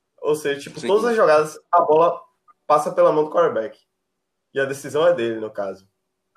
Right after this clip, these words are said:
Speaker 1: Só que também a gente, como você tava falando aí de Tom Brady, não pode tirar o mérito do técnico. No caso,
Speaker 2: Sim.
Speaker 1: Bill Belichick, o técnico dos Patriots, que é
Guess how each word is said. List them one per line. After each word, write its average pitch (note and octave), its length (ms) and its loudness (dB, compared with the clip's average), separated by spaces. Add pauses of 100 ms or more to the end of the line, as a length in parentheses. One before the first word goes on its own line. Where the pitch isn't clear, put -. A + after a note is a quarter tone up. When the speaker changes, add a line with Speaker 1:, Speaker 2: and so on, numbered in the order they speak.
(600)
Speaker 1:
Só D3+ 260 0
que C#4+ 180 -8
também D#3 340 0
a - 40 0
gente, E3 300 -6
como C3 200 -6
você C3+ 140 -10
tava B2+ 240 0
falando A#2 360 2
aí A#2 160 -2
de A#2 40 -16
Tom A2+ 160 -2
Brady, A#2 260 -4
não C#3+ 120 -2
pode C#3+ 220 0
tirar C#3+ 220 4
o C#3 80 2
mérito C3 400 0
do F3+ 220 -4
técnico. A2 460 -4 (280)
No A2+ 120 -8
caso, A2 480 -2
Speaker 2:
Sim. C#3 200 -8
Speaker 1:
Bill B2 160 0
Belichick, A#2 480 0
o A2+ 80 -6
técnico - 340 0
dos - 180 -20 (140)
Patriots, B2 300 -4
que - 100 -2
é A2 320 2